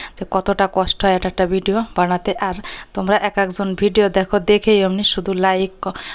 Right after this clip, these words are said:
কমেন্ট করে দাও, "হ্যাঁ, খুব সুন্দর হয়েছে, হ্যাঁ দিদিভাই, খুব ভালো হয়েছে", এরকম করো না গো। একটু ভিডিওটা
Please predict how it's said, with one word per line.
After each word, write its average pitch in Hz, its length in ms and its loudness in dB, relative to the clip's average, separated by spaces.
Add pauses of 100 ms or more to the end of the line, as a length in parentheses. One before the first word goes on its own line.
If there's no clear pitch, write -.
(120)
কমেন্ট 190 300 0
করে 190 220 0
দাও, 202 160 2
"হ্যাঁ, 202 320 2
খুব 202 240 -2
সুন্দর 190 400 0
হয়েছে, 196 300 2
হ্যাঁ 196 180 4
দিদিভাই, 190 420 2
খুব 190 260 -4
ভালো 190 220 2
হয়েছে", 185 200 2
এরকম 190 400 0
করো 185 220 0
না 185 140 0
গো। 196 140 -2 (380)
একটু 190 200 -2
ভিডিওটা 214 560 4